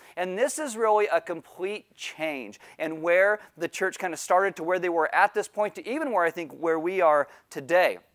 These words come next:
Originally, what happened is everyone believed, the crowds to the re-, religious leaders, that when the Messiah, when the Christ came,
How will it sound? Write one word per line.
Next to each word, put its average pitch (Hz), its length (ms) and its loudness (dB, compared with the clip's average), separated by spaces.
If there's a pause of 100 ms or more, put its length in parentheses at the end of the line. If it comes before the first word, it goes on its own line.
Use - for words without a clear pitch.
(580)
Originally, 202 720 0 (200)
what 175 160 2
happened 180 340 2
is 131 180 -10
everyone 214 520 2
believed, 131 400 -4 (160)
the 147 320 2
crowds 214 680 8
to 175 140 -6
the 147 160 -4
re-, 143 200 -4
religious 151 500 -2
leaders, 220 340 0 (160)
that 170 220 2
when 254 220 -2
the 262 80 -2
Messiah, 175 640 2
when 226 300 -4
the 226 100 2
Christ 180 580 4
came, 160 320 -6